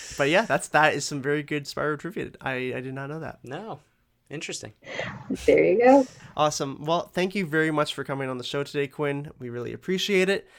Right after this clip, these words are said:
Speaker 1: And, uh, we hope to see you next time for Prince of Persia.
Speaker 2: Yeah.
Speaker 3: I would have to do a hell of a lot of research, but I am absolutely,
Speaker 2: <laughs>
Speaker 3: I am open to anything.
Speaker 2: Great.
Speaker 1: Amazing. <laughs>
Speaker 2: Cool. Looking forward to that. Thank you so much for coming on today. We really appreciate anybody who comes on, giving up their time and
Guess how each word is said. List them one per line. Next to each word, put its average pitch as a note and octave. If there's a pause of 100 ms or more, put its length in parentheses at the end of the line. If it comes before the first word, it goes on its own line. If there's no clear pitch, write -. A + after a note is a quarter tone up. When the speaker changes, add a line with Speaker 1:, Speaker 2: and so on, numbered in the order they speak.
(280)
Speaker 1:
And, C3
uh, B2+
we C#3+
hope D3+
to F#3+
see F3
you D#3
next D3
time D3+
for C#3+
Prince -
of C#3+
Persia. - (420)
Speaker 2:
Yeah. D#3 (200)
Speaker 3:
I F3
would F3+
have F3+
to F3+
do E3+
a E3
hell F3
of D#3+
a -
lot F3
of D#3
research, G#3
but E3+
I D#3+
am D#3+
absolutely, D#3+
Speaker 2:
<laughs> -
Speaker 3:
I D#3+
am F3+
open E3+
to -
anything. D3 (340)
Speaker 2:
Great. B2+
Speaker 1:
Amazing. C3+ (220)
<laughs> A#3 (280)
Speaker 2:
Cool. D#3+
Looking C3
forward C3+
to C3
that. C3
Thank D3
you -
so F#3+
much F3
for D#3+
coming D3
on C3+
today. B2+
We A2
really B2
appreciate A#2+
anybody A#2+
who A#2
comes A#2
on, A#2
giving A2+
up A#2
their A2+
time F#3
and A#2